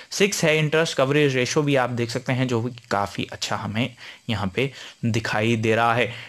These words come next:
डीआई की अगर मैं बात करूँ, तो अच्छा खासा माल इनके पास पड़ा हुआ है, लगभग, लगभग ट्वेंटी सेवन पॉइंट सिक्स फ़ोर परसेंट का। पब्लिक के पास आप देख सकते हैं फ़ोर्टीन पॉइंट सिक्स फ़ोर है और एफ़आईआई के पास भी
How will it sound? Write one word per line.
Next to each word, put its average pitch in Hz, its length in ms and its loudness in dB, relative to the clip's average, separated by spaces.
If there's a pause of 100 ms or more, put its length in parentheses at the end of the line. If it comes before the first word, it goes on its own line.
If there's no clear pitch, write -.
(120)
डीआई 208 440 6
की 208 100 2
अगर 190 180 4
मैं 185 180 4
बात 151 240 4
करूँ, 160 160 2
तो 165 80 4
अच्छा 156 220 2
खासा 151 280 2
माल 135 280 4
इनके 139 200 2
पास 131 300 0
पड़ा 123 140 4
हुआ 131 260 4
है, 135 100 2
लगभग, 127 400 2
लगभग 127 180 2
ट्वेंटी 143 420 2
सेवन 135 280 0
पॉइंट 127 240 0
सिक्स - 240 -2
फ़ोर 160 200 2
परसेंट 143 320 0
का। 147 180 2 (340)
पब्लिक 170 320 4
के 185 120 2
पास 139 300 2
आप 135 100 2
देख 127 200 -2
सकते 143 200 -4
हैं 135 120 0
फ़ोर्टीन 131 360 -2
पॉइंट 120 220 -2
सिक्स 135 180 -4
फ़ोर 139 220 2
है 135 160 2
और 135 160 2
एफ़आईआई 117 420 2
के 113 160 -6
पास 107 280 -2
भी 156 160 0